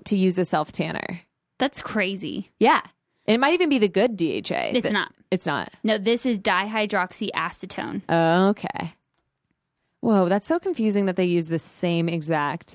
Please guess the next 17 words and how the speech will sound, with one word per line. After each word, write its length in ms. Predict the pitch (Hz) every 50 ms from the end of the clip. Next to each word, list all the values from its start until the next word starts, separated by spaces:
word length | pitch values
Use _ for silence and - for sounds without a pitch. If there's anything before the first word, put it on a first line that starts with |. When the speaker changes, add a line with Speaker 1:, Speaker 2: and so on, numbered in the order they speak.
| - -
Speaker 1:
thing. 120 | - 170 151
Speaker 2:
Yeah, 180 | 151 156 175 190 -
D 160 | - 240 269
H 160 | 277 285 -
A 160 | 302 269 254
is 100 | 254 208
an 120 | 220 214 208
essential 380 | 202 - - 190 190 190 185
fatty 300 | 180 - 175 165 175 180
acid. 220 | 185 175 175 - 466 571
Speaker 1:
Right, 180 | 480 226 170 196
which 220 | 226 226 - -
you're 160 | 233 247 233
ta-, 240 | 220 - 240 233 220 220
like, 240 | 220 208 208 202 -
Speaker 2:
which 100 | - 208
Speaker 1:
anybody 140 | 220 226